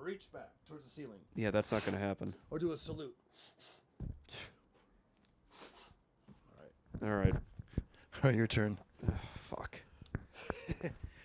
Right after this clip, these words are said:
Speaker 1: Hey, you did ten. Don't forget to breathe.
Speaker 2: Oh.
Speaker 1: Exhale on the F word.
Speaker 2: The, I've been holding my breath the whole time I've been doing
Speaker 1: Yeah,
Speaker 2: the
Speaker 1: E on the E. Exhale on the
Speaker 2: Oh,
Speaker 1: F word.
Speaker 2: God damn it.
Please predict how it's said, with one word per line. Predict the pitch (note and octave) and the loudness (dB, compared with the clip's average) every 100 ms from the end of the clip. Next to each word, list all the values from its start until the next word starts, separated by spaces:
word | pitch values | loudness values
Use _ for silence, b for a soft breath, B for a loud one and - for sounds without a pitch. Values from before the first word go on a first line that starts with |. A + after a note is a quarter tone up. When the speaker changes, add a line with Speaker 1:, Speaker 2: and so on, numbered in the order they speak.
| - | 4
Speaker 1:
Hey, | F#3 | 8
you | |
did | F3+ F#3 | 8 4
ten. | F3+ | 2
Don't | D3+ E3 | 0 2
forget | G3+ | 0
to | F#3 | 2
breathe. | F3 F3 B2 - - - - - - | 2 4 4 2 -6 -10 -10 -4 8
Speaker 2:
Oh. | G3 - | 12 12
Speaker 1:
Exhale | F#3+ F#3+ | 12 4
on | E3 D#3+ | 2 0
the | |
F | C#3+ D3+ - | -4 -10 -12
word. | - - - B2+ B2+ | -12 -10 -8 -4 4
Speaker 2:
The, | |
I've | C#3 | 6
been | D3+ | 6
holding | D#3+ F3 F3 | 8 6 6
my | E3 C#3 | 6 6
breath | D3 C#3+ - | 4 4 4
the | A2 | 6
whole | A#2+ | 6
time | - A#2 | 6 4
I've | G#2 | 6
been | G#2 | 6
doing | G#2 G2+ | 6 8
Speaker 1:
Yeah, | - | 8
Speaker 2:
the | D#3 | 10
Speaker 1:
E | F3 | 10
on | D#3+ | 8
the | - | 6
E. | C3 | 6
Exhale | D#3 - E3 D#3 | 6 4 4 4
on | |
the | C#3+ A2+ | 2 0
Speaker 2:
Oh, | |
Speaker 1:
F | - | -2
word. | - | -6
Speaker 2:
God | - - - | -6 -6 -6
damn | |
it. | - | -6